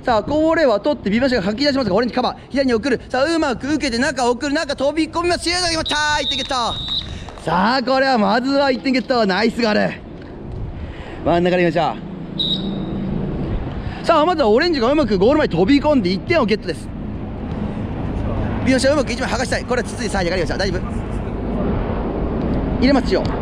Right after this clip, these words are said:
戻して右サイド。動きを見て、間入れ替わった。さあ、中央引きつけながら一枚剥がす。止める。止めたボール右に送る。これはブロック。ブロックしたボール。さあ、足元気をつけて。で、これ一回入ったね。これ、一回止めようか。俺、微妙な力いきますよ。大丈夫、二人とも。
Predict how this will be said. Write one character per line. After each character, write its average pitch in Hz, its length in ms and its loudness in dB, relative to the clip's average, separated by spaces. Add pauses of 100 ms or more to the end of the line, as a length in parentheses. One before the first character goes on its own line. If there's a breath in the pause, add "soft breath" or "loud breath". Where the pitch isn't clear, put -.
(320)
戻 269 120 4
し - 40 -2
て 175 80 2
右 190 120 0
サ 220 80 2
イ 170 60 0
ド。 - 1200 0
動 320 160 4
き 320 160 2
を 254 80 6
見 247 80 2
て、 233 80 0
間 302 320 2
入 254 60 2
れ 285 80 0
替 - 20 2
わ 330 60 4
っ - 40 0
た。 247 140 -2 (120)
さ 311 220 2
あ、 262 60 2
中 320 180 -2
央 285 100 4
引 220 60 -2
き 311 180 0
つ - 120 -8
け 330 140 0
な 330 180 2
が 269 120 0
ら 277 100 2
一 254 300 -2
枚 294 160 0
剥 262 140 0
が 277 80 0
す。 - 60 -10
止 277 100 -2
め 330 100 0
る。 269 100 -2
止 - 220 0
め 320 100 2
た 320 120 0
ボ 320 100 -2
ー 294 40 2
ル 269 60 2
右 302 200 2
に 320 80 2
送 294 140 0
る。 285 100 -2
こ 269 80 2
れ 294 40 2
は 285 60 -2
ブ 226 80 -2
ロ 302 80 2
ッ - 20 -8
ク。 - 100 -10
ブ 269 60 -2
ロ 339 60 0
ッ - 20 -4
ク 277 60 -6
し - 20 -2
た 277 60 0
ボ 262 80 2
ー - 40 0
ル。 233 80 0 (140 loud breath)
さ 269 100 0
あ、 - 20 0
足 294 120 -2
元 330 180 0
気 277 80 -2
を 285 40 2
つ 233 100 -8
け 269 80 0
て。 269 60 -4
で、 262 100 -2
こ 262 120 0
れ 269 60 0
一 233 60 -6
回 247 140 -2
入 - 0 -
っ 226 40 -4
た 208 60 -4
ね。 175 140 -4
こ 208 80 -4
れ、 208 60 -2
一 - 40 -8
回 - 80 -6
止 214 100 0
め 214 80 0
よ 196 40 0
う - 40 -2
か。 135 100 -6 (220 loud breath)
俺、 262 120 0
微 254 100 4
妙 294 60 2
な 294 60 2
力 277 160 -2
い - 20 -2
き 262 40 -2
ま 262 60 2
す 220 60 -2
よ。 190 80 -4
大 262 140 -2
丈 226 60 0
夫、 196 40 -6
二 170 40 -10
人 190 100 -2
と 175 60 -4
も。 170 100 -4